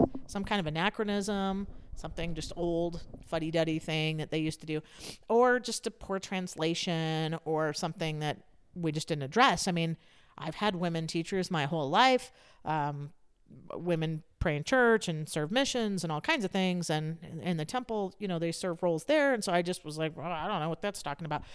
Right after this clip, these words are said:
So I kinda just ig-, ignored it. But here it is, staring us in the face. Um, and so what do you do with, uh, with that? Well, let me go back through how I thought about this. I said, "All right, well,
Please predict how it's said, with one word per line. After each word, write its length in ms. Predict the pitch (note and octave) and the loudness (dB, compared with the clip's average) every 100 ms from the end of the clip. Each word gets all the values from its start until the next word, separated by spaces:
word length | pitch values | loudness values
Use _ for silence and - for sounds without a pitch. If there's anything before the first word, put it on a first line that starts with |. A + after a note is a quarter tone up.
| - - | -18 -4
So 120 | F#4 | -2
I 40 | |
kinda 220 | F#4 A4 | 0 0
just 200 | C4+ A#3+ | 0 -2
ig-, 120 | E3 D3+ - | -6 -8 -8
ignored 340 | E3 D3+ D#3 G#3 | -8 -4 0 2
it. 140 | - - - - - - | 0 -4 -14 -16 -18 -6
But 120 | - | 0
here 220 | G#4+ A#4 A4 | 4 6 4
it 20 | A4 G4+ | 4 4
is, 140 | A3 | 2
staring 360 | - D4 D#4+ D#4 | 0 0 0 0
us 120 | D4 | -4
in 80 | C4+ | -4
the 60 | |
face. 420 | C4 A#3+ G#3+ - - | 2 4 4 2 -2
Um, 400 | F3+ F3 E3+ E3+ - - - - - - - | 2 2 2 -4 -8 -20 -20 -20 -20 -20 -4
and 140 | G#3+ G#3 | -2 2
so 100 | G#3+ | 2
what 120 | G3 | 2
do 80 | F3 | 2
you 80 | |
do 340 | D#3 D3 C#3 D3 _ | 0 0 0 -4 _
with, 320 | F3+ C#3 - | -4 -4 -2
uh, 120 | C#3 B2+ | -6 -4
with 120 | C#3+ | -6
that? 200 | C3 A#2+ | -4 2
Well, 260 | B3 C4 - - - - - - E3 G3+ A#3 | 6 6 2 -14 -20 -20 -20 -20 -18 -16 -14
let 300 | A#3+ C#4+ D#4 | -6 -2 0
me 100 | D#4 | 0
go 180 | B3 C#4+ | 2 6
back 220 | C#4+ C4+ | 6 4
through 240 | - C#4 | 0 0
how 160 | B3 B3 | 4 6
I 140 | B3+ | 6
thought 400 | B3 - G#3+ - | 4 4 4 4
about 180 | - C#3+ | 2 2
this. 200 | D3 D3 | 2 0
I 40 | |
said, 140 | F#3+ A#3+ | -2 2
"All 80 | B3+ | 4
right, 160 | G#3+ | 4
well, 240 | C#4 D4 | 4 2